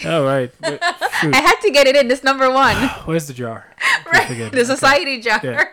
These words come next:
Speaker 1: Actually, well, I'm gonna get a jar. Like, any-, anybody cares cash anymore.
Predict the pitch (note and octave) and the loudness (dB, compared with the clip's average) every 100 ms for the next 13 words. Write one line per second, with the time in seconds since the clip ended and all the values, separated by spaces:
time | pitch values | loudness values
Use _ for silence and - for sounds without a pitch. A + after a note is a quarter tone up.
0 | - B3 E3+ F3 E3 D#3+ D#3+ E3+ D#3 C3+ | -6 0 0 0 -2 0 -2 -4 -6 -6
1 | D3 C3+ B2 A#2+ B2 B2 C3 C3 A#2 - | -6 -6 -8 -10 -12 -12 -8 -6 -6 -8
2 | A2 - C3+ G#2+ A2+ G2 G#2 | -12 -10 -10 -10 -14 -14 -16